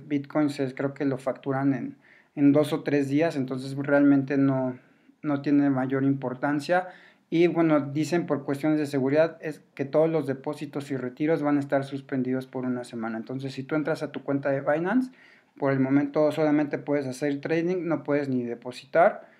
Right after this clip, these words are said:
ni retirar tus fondos. Pero bueno, así se maneja en el mundo de las criptomonedas. De hecho, aquí el C E O de Tron, que es otra criptomoneda, ofrece depositar el equivalente a siete mil bitcoins en la plataforma de Binance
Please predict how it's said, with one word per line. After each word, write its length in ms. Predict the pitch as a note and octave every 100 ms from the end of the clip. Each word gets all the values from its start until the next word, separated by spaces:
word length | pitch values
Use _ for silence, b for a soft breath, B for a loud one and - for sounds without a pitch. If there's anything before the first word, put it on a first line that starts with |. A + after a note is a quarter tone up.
| B B _
ni 200 | D#3 E3
retirar 720 | E3 E3+ C3 C3 C3 C3+ -
tus 180 | - C3+
fondos. 320 | - C3 A#2
Pero 220 | - C3 C3
bueno, 180 | C#3+
así 200 | C3+ C3+
se 120 | C3+ D#3
maneja 640 | C#3+ B2+ B2+ C#3+ C3 B2+
en 140 | A#2 A#2
el 200 | A2+ A2
mundo 420 | B2 B2+ B2+ B2
de 360 | A#2 A2 A2 A2+
las 140 | A2+
criptomonedas. 760 | - A2+ - A#2 A2+ A#2 G#2+ -
De 120 | C3+
hecho, 340 | C3 D3 C#3 C#3 B B B
aquí 320 | C3+ C3 C#3 C#3
el 100 | C3+
C 220 | D3 C#3+
E 60 |
O 140 | C#3 C3+
de 120 | C3
Tron, 320 | C3 C3+ F3
que 100 | D#3+
es 100 | C3
otra 220 | C#3 C3+
criptomoneda, 760 | C3 B2+ - B2 A#2+ C3 C#3+ E3
ofrece 340 | D#3 C#3+ C#3+
depositar 560 | C#3+ C#3 - - A#2+ C#3+
el 160 | D3 C3+
equivalente 580 | - B2 B2 B2+ C3
a 80 | C#3
siete 380 | C3+ C3 - B2
mil 240 | B2 C#3
bitcoins 520 | C3 C#3+ C#3 D#3+ F#3 D#3
en 120 | C3
la 100 | B2
plataforma 640 | B2+ - B2 D3 C#3+ C3+
de 100 | C3
Binance 540 | C#3 D#3 F3 A#3+ A#3+